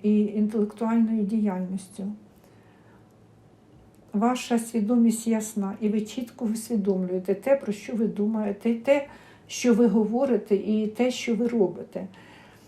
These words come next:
І це неод'ємлива зв'язка вас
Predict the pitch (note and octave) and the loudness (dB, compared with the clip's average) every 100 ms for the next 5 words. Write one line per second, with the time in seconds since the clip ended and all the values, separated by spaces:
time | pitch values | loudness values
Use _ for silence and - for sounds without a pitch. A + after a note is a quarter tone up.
0 | - _ - - G#3+ G#3+ G#3 G#3 G3+ - | -20 _ -8 0 2 6 8 6 2 0
1 | B3+ A#3+ A3+ G#3 F#3+ A#3+ C4+ B3 A3+ A3+ | 4 6 6 4 2 2 2 4 4 4
2 | A3 - A#3 A#3+ A#3 - G3+ G#3+ G#3 - | 0 -2 0 0 0 -2 -2 -2 -6 -14
3 | - - - - G3 G3+ F#3+ - - | -20 -20 -20 -10 -2 0 0 -4 -16